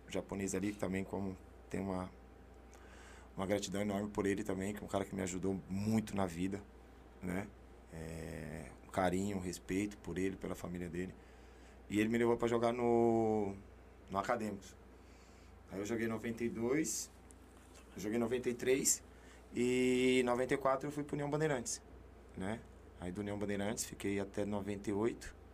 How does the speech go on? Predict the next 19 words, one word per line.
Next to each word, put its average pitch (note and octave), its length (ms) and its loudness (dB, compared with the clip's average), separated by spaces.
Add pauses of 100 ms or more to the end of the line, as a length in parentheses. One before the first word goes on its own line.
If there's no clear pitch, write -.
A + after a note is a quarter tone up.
(300)
Noventa G#2 300 -4
e - 20 2
oito G2+ 140 -2
joguei G2 180 -2
no G#2 80 -4
Paranavaí, G2+ 720 0 (280)
noventa G#2 320 -4
e G#2 40 0
nove G2+ 180 -2
retornei G#2 420 0
pro A#2 180 0
União. A2 360 0 (960)
Em G2 80 -6
dois A2 220 -2
mil G#2+ 240 0
fui A#2 260 2
jogar G#2+ 240 2
em A2 80 0
Goianésia, G#2 640 4